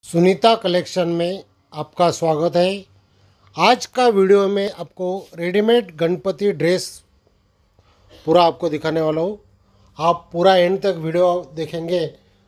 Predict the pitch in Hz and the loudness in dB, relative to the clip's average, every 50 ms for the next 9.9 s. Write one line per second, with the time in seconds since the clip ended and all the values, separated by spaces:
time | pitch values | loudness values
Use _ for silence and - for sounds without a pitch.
0 | _ _ _ - 165 165 175 180 - - - _ - 139 143 156 165 156 - 196 | _ _ _ -6 -4 -4 -4 -4 -6 -10 -16 _ -6 -2 0 0 0 2 2 2
1 | 185 - 208 202 202 208 202 - - - _ _ _ _ _ _ _ _ 180 151 | 2 4 2 2 2 0 -2 -6 -16 -20 _ _ _ _ _ _ _ _ -10 -6
2 | 156 170 170 170 175 151 - 180 175 175 170 180 180 - - _ _ _ _ - | -4 -2 0 0 -2 -2 -2 -2 0 0 0 -2 -6 -8 -14 _ _ _ _ -12
3 | 151 156 147 143 165 170 175 175 170 151 135 143 156 160 151 131 117 - - - | -8 -6 -4 -2 0 0 0 0 0 -2 -2 -2 0 0 0 -2 -4 -8 -14 -16
4 | - - _ _ _ _ _ _ _ _ - 143 135 - 160 143 - 151 156 160 | -18 -20 _ _ _ _ _ _ _ _ -16 -14 -10 -8 -8 -8 -4 -2 -2 0
5 | 160 160 160 156 156 156 151 143 156 147 143 151 151 147 160 180 180 _ _ _ | 0 0 0 0 0 -2 -2 -4 -4 -2 -2 -2 -4 -4 -6 -8 -12 _ _ _
6 | _ _ _ _ _ _ _ _ _ _ _ - 165 143 123 147 175 170 170 - | _ _ _ _ _ _ _ _ _ _ _ -16 -14 -10 -6 -2 0 0 0 -2
7 | - 180 170 185 170 165 165 170 170 165 - 175 165 170 165 147 139 - - - | -2 -4 -2 -2 0 0 0 0 0 -2 -2 -2 -2 -2 -4 -8 -10 -16 -18 -20
8 | _ - 160 156 156 - - 143 139 156 165 165 151 170 156 147 147 147 165 156 | _ -12 -8 -8 -8 -8 -8 -6 -4 -2 -2 -2 0 0 0 -2 0 0 0 0
9 | 156 156 151 156 160 151 156 151 147 147 147 139 - 156 151 170 180 | 2 2 2 0 0 -2 -4 -4 -6 -6 -6 -6 -6 -6 -6 -6 -8